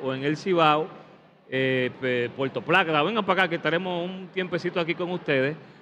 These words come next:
para que puedan acceder a cuenta de ahorro básica, la cuenta digital Banreserva,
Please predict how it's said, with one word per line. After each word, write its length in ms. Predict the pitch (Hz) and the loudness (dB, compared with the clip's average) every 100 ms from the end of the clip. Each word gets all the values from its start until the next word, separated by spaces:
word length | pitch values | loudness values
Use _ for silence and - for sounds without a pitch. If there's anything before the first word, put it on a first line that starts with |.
| - _ | -20 _
para 240 | 185 196 | 4 4
que 120 | 185 | 2
puedan 280 | 180 190 185 | 0 0 0
acceder 520 | 180 - 180 170 175 | 0 0 0 2 4
a 400 | 151 156 165 165 - | 6 8 6 2 -2
cuenta 400 | 147 165 175 160 | -2 0 0 4
de 80 | |
ahorro 240 | 147 151 151 | 4 4 4
básica, 560 | 143 147 160 156 151 | 6 6 2 0 2
la 140 | 147 139 | 4 2
cuenta 340 | 131 139 143 | -2 -2 0
digital 400 | 143 135 131 139 | 0 0 0 0
Banreserva, 960 | 143 143 143 131 135 131 131 131 131 | 2 0 -2 0 2 4 2 2 2